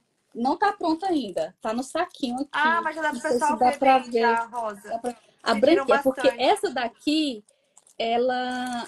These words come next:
Speaker 1: a empresa quis bordar da toalhinha. Então, dentro dela tá o nome da
Speaker 2: Ai, que
Speaker 1: empresa, bordada.
Speaker 2: lindo!
Speaker 1: Aí, ainda vai aqui o lacinho verde,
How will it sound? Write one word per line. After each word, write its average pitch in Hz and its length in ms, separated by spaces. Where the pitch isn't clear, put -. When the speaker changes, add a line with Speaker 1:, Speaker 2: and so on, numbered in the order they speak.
Speaker 1:
a 226 180
empresa 247 580
quis 247 480
bordar 214 540
da - 120
toalhinha. 240 440
Então, 233 260
dentro 294 420
dela 233 300
tá 269 160
o 262 60
nome 254 260
da 254 120
Speaker 2:
Ai, 370 340
que 381 100
Speaker 1:
empresa, 370 200
bordada. 202 520
Speaker 2:
lindo! 277 560
Speaker 1:
Aí, 247 540
ainda 269 320
vai 269 140
aqui 285 220
o 262 40
lacinho 269 500
verde, 254 480